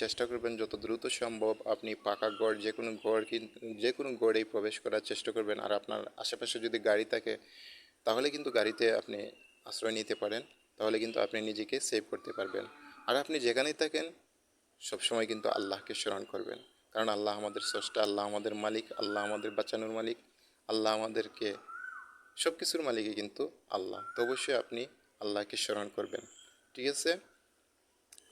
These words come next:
আর বজ্রপাত হলে অবশ্যই আপনি গাছের নিচে দাঁড়াবেন না। গাছের নিচে যদি দাঁড়ান তাহলে এই বজ্রপাত যদি গাছে অ্যাটাক করে তাহলে কিন্তু আপনার শরীরে আঘাত হানতে পারে। তো অবশ্যই আপনি গ-, গাছের নিচে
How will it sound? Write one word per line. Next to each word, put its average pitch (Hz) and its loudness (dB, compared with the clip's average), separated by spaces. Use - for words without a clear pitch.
আর 117 6
বজ্রপাত 170 2
হলে 147 4
অবশ্যই 120 6
আপনি 110 2
গাছের 110 2
নিচে 123 0
দাঁড়াবেন 113 4
না। 107 -4
গাছের 110 0
নিচে 127 -2
যদি 117 0
দাঁড়ান 113 2
তাহলে 110 -2
এই 117 0
বজ্রপাত 120 2
যদি 123 -2
গাছে 113 2
অ্যাটাক 113 2
করে 117 0
তাহলে 107 0
কিন্তু 110 -2
আপনার 107 -4
শরীরে 123 0
আঘাত 104 2
হানতে 113 -2
পারে। 98 -2
তো - -
অবশ্যই 117 2
আপনি 117 0
গ-, 107 0
গাছের 113 -2
নিচে 117 -2